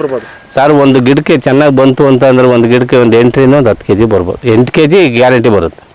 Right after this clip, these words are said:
Speaker 2: ಅಂದ್ರೆ, ಅಂದ್ರೆ ಸ್ಟಾರ್ಟಿಂಗಲ್ಲಿ ಒಂದು ಕಡಿಮೆ ಬರುತ್ತೆ, ಎರಡು ಕೆಜಿ, ಮೂರು ಕೆಜಿ. ಹೋಗ್ತಾ ಹೋಗ್ತಾ ಒಂದು ಎರಡು ವರ್ಷ, ಮೂರು ವರ್ಷ ಆದ್ಮೇಲೆ ಎಂಟರಿಂದ ಹತ್ತು ಕೆ-, ಏಳು ಕೆಜಿ, ಎಂಟು ಕೆಜಿ ಬರುತ್ತೆ. ಇದು ನಲವತ್ತು ವರ್ಷ ಬೆಳೆಯುವಂಥ ಮರ ಇದು.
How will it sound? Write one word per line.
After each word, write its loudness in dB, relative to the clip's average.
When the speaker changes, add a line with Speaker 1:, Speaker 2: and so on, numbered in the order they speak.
Speaker 2:
ಅಂದ್ರೆ, 2
ಅಂದ್ರೆ 2
ಸ್ಟಾರ್ಟಿಂಗಲ್ಲಿ 0
ಒಂದು 0
ಕಡಿಮೆ 2
ಬರುತ್ತೆ, 0
ಎರಡು -2
ಕೆಜಿ, 2
ಮೂರು 0
ಕೆಜಿ. 0
ಹೋಗ್ತಾ 0
ಹೋಗ್ತಾ 0
ಒಂದು 2
ಎರಡು 2
ವರ್ಷ, -2
ಮೂರು 0
ವರ್ಷ -2
ಆದ್ಮೇಲೆ 0
ಎಂಟರಿಂದ 0
ಹತ್ತು -6
ಕೆ-, 0
ಏಳು 2
ಕೆಜಿ, 2
ಎಂಟು -2
ಕೆಜಿ 2
ಬರುತ್ತೆ. -4
ಇದು 2
ನಲವತ್ತು 2
ವರ್ಷ -2
ಬೆಳೆಯುವಂಥ 2
ಮರ 0
ಇದು. -4